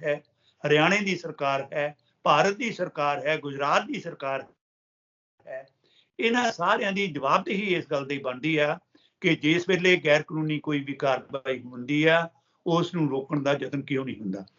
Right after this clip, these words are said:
ਹੁਣ ਵੀ ਇਸ ਗੱਲ ਦੀ ਲੋੜ ਆ ਵੀ ਜਿਹੜੇ ਘਰ ਉੱਜੜ ਗਏ ਨੇ, ਜਿਹੜੇ ਨੌਜਵਾਨਾਂ ਨੂੰ ਗੁੰਮਰਾਹ ਕਰਕੇ ਏਜੰਟ ਬਾਹਰ ਲੈ ਗਏ ਨੇ, ਆਪਣੇ ਘਰ ਉਹਨਾਂ ਨੇ ਭਰ ਲਏ ਨੇ, ਬਿਲਕੁਲ ਉਵੇਂ ਹੀ ਜਿਵੇਂ ਨਸ਼ਿਆਂ ਦੇ ਸੁਦਾਗਰਾਂ ਨੇ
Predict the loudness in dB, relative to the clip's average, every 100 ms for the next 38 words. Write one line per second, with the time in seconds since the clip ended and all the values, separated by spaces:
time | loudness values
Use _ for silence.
0 | -20 _ 6 8 10 8 6 4 4 2
1 | 4 6 6 4 -4 _ _ _ -2 -2
2 | 0 0 2 2 0 0 -2 -6 2 4
3 | 6 6 4 2 -6 -12 _ -10 -10 -12
4 | _ _ _ _ 0 2 2 4 4 2
5 | 2 2 2 0 -2 -4 0 0 0 -2
6 | -2 -4 -4 -4 -2 -4 -4 -2 0 0
7 | -2 -4 -4 -6 -8 -14 _ _ _ -4
8 | -4 -2 -2 -2 0 0 2 0 0 0
9 | 0 -2 0 0 0 -6 -10 _ _ _
10 | _ _ 2 2 2 2 4 2 2 0
11 | 0 0 2 0 0 -2 -2 -2 -2 -4
12 | -2 -2 0 0 2 0 0